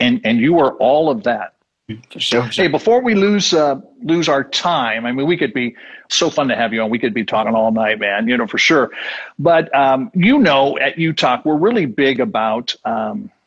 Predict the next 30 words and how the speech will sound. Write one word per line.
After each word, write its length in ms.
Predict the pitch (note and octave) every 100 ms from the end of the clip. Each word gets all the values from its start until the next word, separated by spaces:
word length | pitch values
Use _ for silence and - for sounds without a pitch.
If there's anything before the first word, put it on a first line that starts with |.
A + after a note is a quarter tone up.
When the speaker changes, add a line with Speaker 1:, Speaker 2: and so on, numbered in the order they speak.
| _ _ - C3+
Speaker 1:
going 380 | E3 E3+ C#3
mad 400 | A#2 A2+ A2+ A2+
is 180 | G#2+ -
the 80 | G#2+
phrase 440 | - A2+ A2+ A2+ A2+
we 140 | A2+
use, 440 | A2 G#2+ G2+ G#2
making 420 | C3 D3 D3 C#3 A#2+
a 80 |
difference, 760 | G#2 C3 A2 - F#2+ - - -
you 120 | B2+
know. 240 | A#2+ G#2+ - -
Speaker 2:
Mm. 120 | A#2+ - -
Speaker 1:
I, 280 | - - F#3+
I 40 | B3+
know 120 | C4+
there's 160 | G3
a 60 | E3
lot 360 | C#3+ C3+ D3+ E3
of 80 | -
things 280 | D3+ C#3
we 180 | C#3 C#3
all 340 | C3+ B2 B2+ C3
should 320 | - C#3 A#2+
be 160 | B2 A#2+
doing, 400 | G#2+ A2+ A2 A2
we 120 | A#2
all 240 | A2 A2+ -
could 360 | - B3+ F3+
do, 540 | B2+ C#3 B2+ B2+ B2+